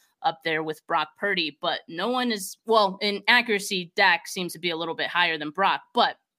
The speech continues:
being in that top corner is always a good thing. So he's throwing the ball deep. That's, like, one of these things that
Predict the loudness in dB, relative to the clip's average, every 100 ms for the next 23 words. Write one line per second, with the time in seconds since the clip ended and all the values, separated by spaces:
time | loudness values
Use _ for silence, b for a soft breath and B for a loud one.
0 | _ _ _ _ -8 -2 0 2 2 2
1 | 0 0 -2 -2 0 -2 -4 b b b
2 | -8 -2 0 2 2 0 -2 -6 b -10
3 | -10 -4 -4 -4 -6 -14 -4 -2 -2 -6
4 | -12 b -8 -4 -4 -4 -4 -2 -2 2
5 | 2 2 -2 -2 -2 0 0 0 0 0
6 | 0 -4 -6 -4 -4 -4 -6 -2 -2 -2
7 | -4 -4 0 2 2